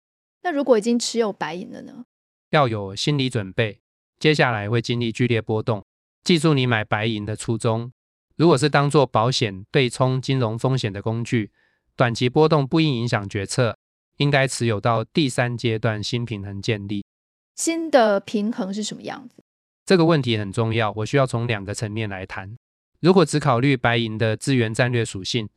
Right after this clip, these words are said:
Speaker 2: 也就是工业需求和供应短缺，我预期价格会稳定在一百五十到两百美元一盎司。
Speaker 1: 一百五十到两百美元，是现在价格的三到四倍。
Speaker 2: 对，但我要提醒你，这只是考虑资源战略属性。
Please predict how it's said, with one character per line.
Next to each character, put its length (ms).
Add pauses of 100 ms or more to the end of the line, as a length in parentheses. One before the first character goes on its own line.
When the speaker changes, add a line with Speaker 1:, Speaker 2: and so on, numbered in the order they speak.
(160)
Speaker 2:
也 120
就 120
是 100
工 200
业 120
需 200
求 220
和 200
供 180
应 140
短 240
缺， 320 (400)
我 140
预 120
期 160
价 220
格 220
会 100
稳 260
定 220
在 180
一 120
百 220
五 160
十 200
到 160
两 220
百 180
美 160
元 180
一 60
盎 220
司。 320 (520)
Speaker 1:
一 60
百 260
五 140
十 220
到 140
两 180
百 120
美 180
元， 280 (220)
是 120
现 200
在 120
价 220
格 160
的 100
三 380
到 220
四 260
倍。 260 (440)
Speaker 2:
对， 320 (120)
但 160
我 80
要 80
提 140
醒 160
你， 120
这 140
只 140
是 120
考 180
虑 160
资 180
源 180
战 200
略 120
属 220
性。 240